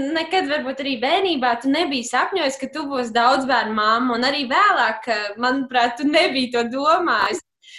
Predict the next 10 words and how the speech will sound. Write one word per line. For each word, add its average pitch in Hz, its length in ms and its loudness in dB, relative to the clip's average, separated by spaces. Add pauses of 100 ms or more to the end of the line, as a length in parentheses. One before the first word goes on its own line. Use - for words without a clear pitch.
(120)
Un, 262 260 0
un 262 240 2
tad 359 180 2
pēkšņi 381 500 2
viens 403 340 2
pēc 320 220 -8
otra, 392 280 0
viens 403 300 -2
pēc - 220 -14
otra, 359 440 0